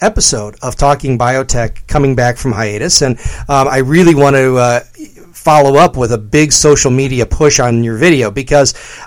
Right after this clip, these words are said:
I would like to see how broadly this can be shared. Because I've been doing a lot of speaking with farm audiences and saying, you know,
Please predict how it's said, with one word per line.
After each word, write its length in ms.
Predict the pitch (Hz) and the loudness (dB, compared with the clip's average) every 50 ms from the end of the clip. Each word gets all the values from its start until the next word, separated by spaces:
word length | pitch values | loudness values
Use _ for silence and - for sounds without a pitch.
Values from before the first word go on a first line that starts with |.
| - _ | -12 _
I 100 | - 135 | -4 -2
would 140 | 139 143 123 | -2 -2 0
like 320 | 135 143 147 180 190 - - | 0 2 2 2 0 -4 -8
to 140 | - 220 214 | -6 -4 -2
see 760 | - - - - - - 240 208 160 135 127 127 139 151 - - - - _ _ _ _ _ _ _ _ _ _ _ _ | 0 0 0 0 0 0 0 -2 -2 -2 -4 -6 -8 -10 -12 -16 -20 -20 _ _ _ _ _ _ _ _ _ _ _ _
how 680 | - - - - 147 156 165 175 175 175 175 180 - _ _ _ _ _ _ _ _ - _ _ _ - - - | -12 -8 -4 0 2 4 6 6 4 4 0 -2 -6 _ _ _ _ _ _ _ _ -20 _ _ _ -20 -14 -4
broadly 580 | - 147 143 143 143 143 131 123 117 107 110 | 0 2 4 4 4 2 0 -4 -4 -6 -4
this 220 | 107 120 117 - - | -4 -4 -4 -4 -2
can 160 | - 123 123 | -2 -4 -4
be 120 | 113 110 | -4 -2
shared. 440 | 101 - - 123 104 92 - - - - - - - _ - _ _ _ _ - - - _ _ _ - - _ _ - | -2 -2 -2 -4 -6 -10 -12 -12 -12 -12 -12 -14 -16 _ -20 _ _ _ _ -20 -20 -20 _ _ _ -20 -20 _ _ -8
Because 360 | 160 131 143 147 143 131 120 | -4 0 2 4 4 4 4
I've 200 | 143 147 151 147 | 2 2 2 4
been 340 | 143 147 143 135 135 135 139 | 4 2 4 2 0 -2 -4
doing 220 | - 160 151 139 | -2 0 0 0
a 60 | 131 | 0
lot 200 | 127 127 135 156 | 0 0 0 0
of 60 | 170 165 | 0 0
speaking 420 | - - 151 143 120 - 143 135 | -2 -4 -4 -6 -6 -6 -4 -4
with 120 | 123 113 | -4 -6
farm 300 | - - 139 131 127 127 | -4 -4 -2 -2 0 0
audiences 560 | 139 170 180 165 147 131 117 - 143 131 123 135 | 0 0 0 0 0 -2 -2 -4 -4 -4 -4 -4
and 120 | 135 127 | -2 -2
saying, 300 | - - 214 170 127 123 | 0 0 0 0 0 -2
you 60 | 131 127 | -2 -4
know, 160 | 123 120 | -4 -6